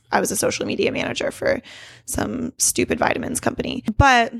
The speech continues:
yeah, I will say that I learned a fair amount doing that.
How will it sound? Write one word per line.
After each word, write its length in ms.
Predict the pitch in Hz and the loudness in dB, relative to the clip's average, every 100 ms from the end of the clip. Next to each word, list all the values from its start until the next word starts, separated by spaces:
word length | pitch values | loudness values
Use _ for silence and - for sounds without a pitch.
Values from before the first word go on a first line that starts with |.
| 226 _ _ - | -16 _ _ -2
yeah, 260 | 254 262 220 | 4 4 6
I 200 | 233 226 | 4 4
will 260 | 226 247 | 4 2
say 480 | 254 240 226 220 214 | 2 2 4 4 2
that 220 | - 214 | 2 2
I 100 | 220 | 2
learned 380 | 214 208 208 214 | 2 2 0 -2
a 80 | - | -2
fair 260 | - 220 214 | 0 0 0
amount 460 | 208 208 214 214 | -2 -2 -2 -4
doing 360 | 208 208 214 240 | -8 -4 -2 2
that. 360 | 294 330 330 | 4 6 4